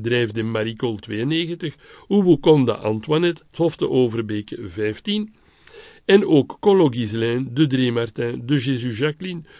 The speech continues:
Donneux André, Donner Arif, Hadar Reda, Harangozo Lorenzo, Casadi Gladys, Rassar Christian, Reulio Michel, Segers Henri, Spataru Maria,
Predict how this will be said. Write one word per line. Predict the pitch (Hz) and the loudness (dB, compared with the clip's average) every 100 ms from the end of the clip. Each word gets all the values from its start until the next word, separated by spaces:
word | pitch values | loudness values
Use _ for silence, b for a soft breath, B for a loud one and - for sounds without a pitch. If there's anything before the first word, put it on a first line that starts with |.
| B | B
Donneux | - 139 160 135 117 - | 0 4 6 6 2 -2
André, | 123 113 120 143 147 139 | -2 0 0 -2 -4 -6
Donner | 123 135 131 120 107 - | -2 0 2 0 -4 -6
Arif, | 151 180 175 | -6 -6 -8
Hadar | 131 151 135 123 | -4 -2 0 -2
Reda, | 117 113 113 151 170 180 B B B | -2 -4 -2 0 -2 -4 B B B
Harangozo | - 170 175 160 147 131 143 | 0 2 4 4 4 4 4
Lorenzo, | 120 110 156 180 151 156 - B B B | 4 2 2 0 0 -2 -2 B B B
Casadi | 165 143 135 123 113 104 | 2 4 6 4 2 -4
Gladys, | 117 135 175 156 - | -2 -2 -2 -8 -10
Rassar | 135 131 147 - 160 123 | -6 -2 -2 0 -2 -2
Christian, | 104 147 151 196 175 175 B B B | -4 -8 -6 -6 -6 -6 B B B
Reulio | - 175 185 156 135 | 2 2 4 2 2
Michel, | 117 147 - 165 143 b b | 2 -2 -2 -2 -2 b b
Segers | - - 214 175 143 87 | -10 0 0 2 -2 0
Henri, | 120 143 165 - b b b | 0 0 -2 -10 b b b
Spataru | - - 160 147 151 120 107 | -16 -2 0 2 4 4 2
Maria, | 110 151 196 170 | 0 -2 -2 -6